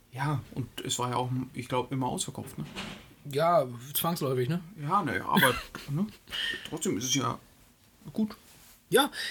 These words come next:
Speaker 2: na, das
Speaker 1: Mhm.
Speaker 2: meinte ich ja. Also es reicht ja für die, für die Ansprüche.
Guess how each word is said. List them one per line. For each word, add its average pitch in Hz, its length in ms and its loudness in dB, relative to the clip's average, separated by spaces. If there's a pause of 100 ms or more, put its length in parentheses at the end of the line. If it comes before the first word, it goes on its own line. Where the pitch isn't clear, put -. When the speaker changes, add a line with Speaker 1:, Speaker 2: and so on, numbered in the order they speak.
Speaker 2:
na, 160 80 0
das 170 100 8
Speaker 1:
Mhm. 196 60 8
Speaker 2:
meinte 214 200 6
ich - 80 0
ja. - 80 6
Also 143 180 2
es - 220 6
reicht 175 200 4
ja 277 80 0
für - 140 -2
die, 156 160 4
für - 120 -6
die 139 80 2
Ansprüche. 196 460 2